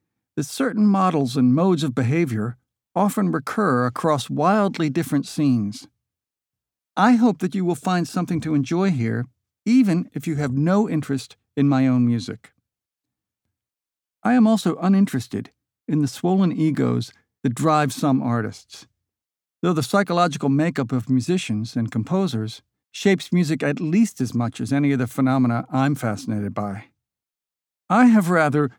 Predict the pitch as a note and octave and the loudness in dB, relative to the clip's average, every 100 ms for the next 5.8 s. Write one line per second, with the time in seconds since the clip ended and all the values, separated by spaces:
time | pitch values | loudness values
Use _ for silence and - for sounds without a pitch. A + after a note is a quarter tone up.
0 | _ F3 - D3 B2+ E3+ G3 C#3 A2+ A#2+ | _ -4 -2 -6 -4 -2 -2 0 -2 -4
1 | - _ _ D3 D#3+ F#3 F3 F3 D3+ C#3+ | -8 _ _ 0 2 2 2 2 0 -2
2 | B2 D3 F3 G3 G3+ - _ _ _ _ | 0 -2 0 0 -2 -6 _ _ _ _
3 | D3 - E3+ C#3+ C#3 - _ _ _ _ | -6 -2 0 2 0 -6 _ _ _ _
4 | C#3+ - F3 D#3+ C#3+ - _ _ _ _ | -4 -2 -2 0 -2 -4 _ _ _ _
5 | D3 D3 C#3+ - C#3 A2+ G2+ - | -2 0 0 -2 -4 -4 -8 -14